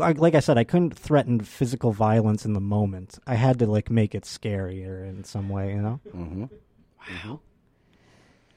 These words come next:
Speaker 3: I mean, I've been triggered, uh, recently I was triggered by somebody. Remember I had a bee sting that was getting swollen and infect-, like, infected,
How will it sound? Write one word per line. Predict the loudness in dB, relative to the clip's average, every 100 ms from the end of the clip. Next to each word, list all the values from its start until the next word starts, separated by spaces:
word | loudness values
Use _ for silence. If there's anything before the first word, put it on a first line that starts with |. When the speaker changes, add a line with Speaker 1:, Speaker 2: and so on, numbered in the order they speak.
| _ _ _ _ _ _
Speaker 3:
I | 2
mean, | 6 8 8 8 6
I've | 2 2
been | 6 6
triggered, | 6 4 6 6 4 0
uh, | 2 4 4 2 -6 -16 -20 _ _ 4
recently | 6 6 6 4 6
I | 6 6
was | 4 0
triggered | 0 2 2 2
by | 4 4 6 4 0
somebody. | -6 -2 0 0 0 0 0
Remember | 0 0 2
I | 4
had | 6 6
a |
bee | 4 2 0
sting | 0 2 4 4 0
that | -2 -2
was | -2
getting | 0 2 2 0
swollen | -6 -2 2 2 2 0 -2
and | -4 -4
infect-, | -6 -4 -2 -2 -4 _
like, | -6 -6
infected, | -8 -4 -4 -4 -2 0 0